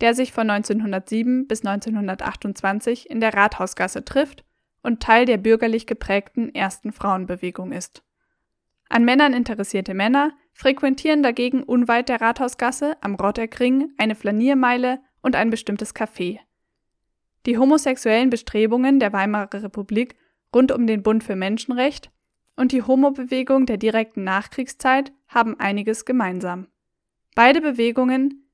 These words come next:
sind zwar auch in der südbadischen Provinz vorhanden, orientieren sich aber stark an den Großstädten und ihren Diskursen, Publikationen und Subkulturen.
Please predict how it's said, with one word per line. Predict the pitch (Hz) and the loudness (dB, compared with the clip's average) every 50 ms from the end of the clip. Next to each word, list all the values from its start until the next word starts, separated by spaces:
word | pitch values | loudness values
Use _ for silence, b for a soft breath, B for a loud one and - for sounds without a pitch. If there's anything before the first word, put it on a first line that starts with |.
| _ | _
sind | _ - 254 247 240 | _ 0 0 0 0
zwar | - - 208 - 202 | 0 -2 2 2 4
auch | 214 240 269 | 4 2 2
in | - - | 0 -2
der | 226 214 208 | -2 -2 -2
südbadischen | 208 226 220 - 233 214 214 202 202 - 190 190 | -4 -6 -4 0 2 2 2 0 -2 -8 -10 -12
Provinz | - - 190 180 196 208 226 - - | -8 -8 -4 -4 -2 -2 -2 -4 -4
vorhanden, | 254 247 247 247 254 269 277 302 285 302 294 _ _ _ _ _ _ _ _ _ _ | -6 -4 -2 -2 -2 -2 -2 0 -2 -2 -2 _ _ _ _ _ _ _ _ _ _
orientieren | - 233 240 262 254 247 254 - - 302 330 311 285 | -6 0 2 2 2 2 0 2 4 4 4 4 4
sich | 294 302 - - | 0 -2 -4 -6
aber | - 208 202 | -4 -4 -6
stark | - - _ 208 196 214 233 - - | -6 -4 _ 4 4 4 4 2 -2
an | 220 | -2
den | 226 226 226 | -2 -2 -2
Großstädten | - - 190 202 220 - - - 233 226 226 254 240 233 | -4 -2 -2 -2 -2 -2 -2 -2 -2 -2 -2 -4 -6 -4
und | - 220 214 - | -6 -8 -8 -4
ihren | - 226 247 247 240 | -2 0 2 2 2
Diskursen, | 196 190 - _ - - 254 262 269 262 269 269 277 277 - _ _ | 0 -4 -6 _ -4 2 2 2 4 4 2 2 2 0 -4 _ _
Publikationen | _ - 240 208 202 196 - - 202 - - 226 214 220 233 240 240 240 233 | _ -6 -4 -2 -4 -4 -4 -8 -10 -8 -2 0 2 2 2 2 -2 -4 -6
und | - 240 233 | -6 -6 -6
Subkulturen. | - 196 185 _ - - 185 185 - - 196 185 180 185 190 | -6 -6 -8 _ -10 -10 -10 -10 -8 -8 -6 -6 -6 -8 -10